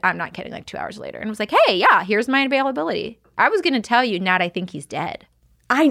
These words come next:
Speaker 2: I was starting to, I was concerned.
Speaker 1: <laughs>
Speaker 2: I was like, "If he didn't answer, I feel like he's not around."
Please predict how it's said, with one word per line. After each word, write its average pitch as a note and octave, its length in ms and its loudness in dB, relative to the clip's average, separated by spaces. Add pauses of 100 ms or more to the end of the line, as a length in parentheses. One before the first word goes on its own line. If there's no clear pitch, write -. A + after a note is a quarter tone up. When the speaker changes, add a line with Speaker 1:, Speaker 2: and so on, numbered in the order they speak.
Speaker 2:
I A3 140 2
was B4+ 160 6
starting B3 300 4
to, G#3+ 80 4
I A3 120 2
was C4 140 2
concerned. A4 380 2
Speaker 1:
<laughs> - 220 2
Speaker 2:
I A3+ 100 6
was C#4 120 4
like, C#4 200 0
"If A3 120 2
he D#4+ 160 2
didn't F4+ 220 2
answer, D4 340 -2
I A3 100 -6
feel C4 280 -4
like C4+ 160 -4
he's C4+ 240 -4
not B3 180 0
around." D4+ 240 -2